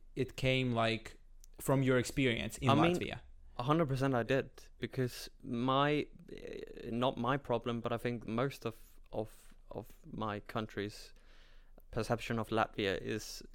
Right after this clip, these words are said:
Speaker 2: completely different to the reality.
Speaker 1: Yeah.
Speaker 2: Um, uh, I'm gonna tell a little story about before I came to Latvia. I went to this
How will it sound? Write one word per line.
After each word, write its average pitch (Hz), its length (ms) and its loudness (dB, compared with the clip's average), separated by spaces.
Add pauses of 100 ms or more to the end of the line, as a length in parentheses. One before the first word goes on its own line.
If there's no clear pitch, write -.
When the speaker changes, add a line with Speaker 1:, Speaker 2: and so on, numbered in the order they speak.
Speaker 2:
completely 110 520 -4
different 107 420 -4
to 95 180 -6
the 98 120 -8
reality. 110 680 0 (160)
Speaker 1:
Yeah. 104 400 4
Speaker 2:
Um, 98 240 -4 (760)
uh, 104 480 2 (640)
I'm 120 100 -4
gonna 127 160 2
tell 160 200 6
a - 20 6
little 135 260 2
story 143 300 2
about 110 400 0
before 139 480 -4
I 143 60 -4
came 139 220 -2
to 131 100 -4
Latvia. - 680 -4
I 113 160 0
went 113 300 -2
to 110 100 -10
this 110 340 -4